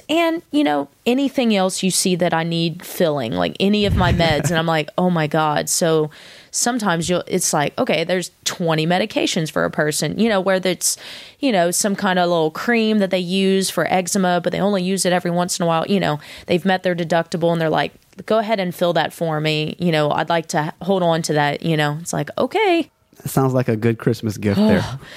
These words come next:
Speaker 1: An exhausting one. I, I made the mistake
Speaker 2: <laughs>
Speaker 1: of last year going on vacation around this time, um, thinking that that would be smart. Never again.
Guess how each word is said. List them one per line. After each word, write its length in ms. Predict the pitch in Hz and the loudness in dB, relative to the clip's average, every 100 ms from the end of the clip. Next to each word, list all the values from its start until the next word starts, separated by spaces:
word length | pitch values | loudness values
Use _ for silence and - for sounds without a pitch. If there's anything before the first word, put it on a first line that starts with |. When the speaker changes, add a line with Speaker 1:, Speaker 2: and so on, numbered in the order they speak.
| - - | -18 -8
Speaker 1:
An 100 | 185 | 0
exhausting 640 | 185 170 175 165 - 175 165 | 0 0 0 0 -2 -2 0
one. 340 | 156 160 170 | 2 2 0
I, 220 | - 214 - | 0 0 0
I 120 | 180 214 | -4 -2
made 180 | 220 | -2
the 80 | 190 | 0
mistake 580 | 190 190 208 - - 165 | 0 2 2 2 2 0
Speaker 2:
<laughs> 40 | - | 0
Speaker 1:
of 180 | 165 | -2
last 440 | 160 156 165 - - | 0 -2 -2 -4 -2
year 180 | 170 165 | 0 0
going 320 | 175 170 165 | 0 0 0
on 160 | 160 | -2
vacation 680 | 156 143 - 151 147 - 208 | 0 -2 -2 -2 -2 0 0
around 300 | 202 202 214 | 0 0 2
this 180 | 208 214 | 2 0
time, 440 | - 214 214 220 226 - | -2 0 0 0 -4 -4
um, 300 | 180 175 160 | 0 0 0
thinking 460 | 165 202 190 208 185 | -2 -4 -2 -2 0
that 160 | 170 | 0
that 160 | 170 165 | 0 -2
would 140 | 175 160 | -4 -2
be 100 | 151 | -2
smart. 580 | - - 147 151 196 - - - - _ - | -2 0 0 0 -2 -4 -20 -20 -20 _ -2
Never 340 | 170 151 165 | 0 0 0
again. 520 | 151 156 147 135 147 | -2 0 0 0 -2